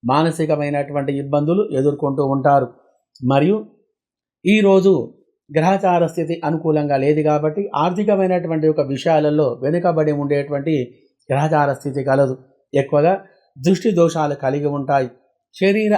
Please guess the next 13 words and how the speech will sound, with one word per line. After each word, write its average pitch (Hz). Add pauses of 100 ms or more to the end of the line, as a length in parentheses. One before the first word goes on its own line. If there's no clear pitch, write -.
అనారోగ్యం 147
కలిగి 143
ఉంటుంది. 139 (420)
మరియు 147 (420)
రియల్ 202
ఎస్టేట్ 190
కానీ 170
షేర్ 170
మార్కెట్ 160
రంగంలో 147
ఉన్నవారికి 143 (540)
స్థలాలు 190
కానీ 160